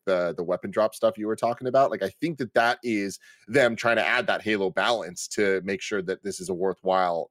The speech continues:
uh, endeavor for them and a fun gameplay mode. Um,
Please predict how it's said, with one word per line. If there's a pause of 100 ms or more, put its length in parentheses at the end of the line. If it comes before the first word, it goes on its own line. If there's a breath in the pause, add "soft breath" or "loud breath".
(160)
uh,
endeavor
for
them
and
a
fun
gameplay
mode. (420 loud breath)
Um,